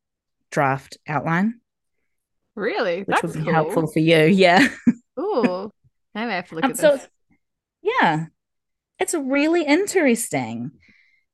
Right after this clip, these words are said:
Speaker 1: And I'm, I definitely a visual person, so it's very helpful to be able to see it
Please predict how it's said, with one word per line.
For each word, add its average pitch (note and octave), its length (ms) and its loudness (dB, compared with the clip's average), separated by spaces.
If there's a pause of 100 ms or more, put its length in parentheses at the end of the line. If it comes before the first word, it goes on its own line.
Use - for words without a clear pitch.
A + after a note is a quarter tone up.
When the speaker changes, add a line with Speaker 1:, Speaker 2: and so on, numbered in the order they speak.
(300)
Speaker 1:
And F#3 400 2
I'm, A#3 480 4
I F3+ 100 -2
definitely E3 460 -2
a D#3 60 0
visual D3 280 -4
person, D3 380 -6
so C#3+ 260 0
it's - 320 -4
very D#3 380 -2
helpful C#3+ 480 -4
to C3+ 400 -8
be D#3+ 120 -2
able D#3 120 0
to D3+ 60 -4
see D#3 300 0
it D3+ 180 2